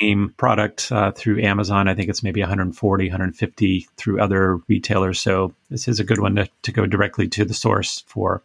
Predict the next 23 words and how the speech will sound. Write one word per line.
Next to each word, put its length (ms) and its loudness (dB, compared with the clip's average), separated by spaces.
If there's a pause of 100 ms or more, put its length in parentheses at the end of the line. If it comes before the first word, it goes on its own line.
(120)
uh, 260 -2
or 140 2
at 80 -2
least 260 2
look 200 -2
for 440 2 (680)
their, 480 0
uh, 220 0 (520)
their 200 4
ability 360 2
to 80 0
buy. 280 4
So 200 -6
it's 120 -8
got 160 -2
other 160 -2
places 400 -4
that 180 -12
you 60 -16
can 120 -8
buy 280 0
through 380 -4
them. 340 -6